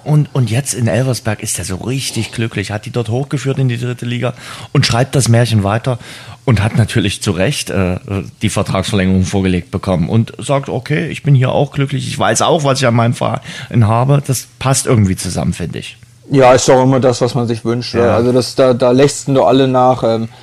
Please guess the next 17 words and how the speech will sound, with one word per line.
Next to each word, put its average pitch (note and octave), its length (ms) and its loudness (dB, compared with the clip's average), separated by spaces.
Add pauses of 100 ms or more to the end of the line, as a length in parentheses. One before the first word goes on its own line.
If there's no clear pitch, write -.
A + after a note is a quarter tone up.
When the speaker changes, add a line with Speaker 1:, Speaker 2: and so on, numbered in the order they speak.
(160)
Speaker 2:
wie D3+ 120 8
immer D3 240 6
das - 120 -4
gesagt C3 280 4
wurde, C3 180 4
mit, B2+ 260 0
mit C3 180 0
Lieberknecht C3+ 560 4
in C#3+ 120 2
Darmstadt B2 720 2
Speaker 1:
Ja. F#2+ 60 2
Speaker 2:
zum A#2+ 140 0
Beispiel A#2+ 320 2
oder A#2 260 4
Streich B2+ 440 2
in B2+ 100 0
Freiburg. B2+ 560 2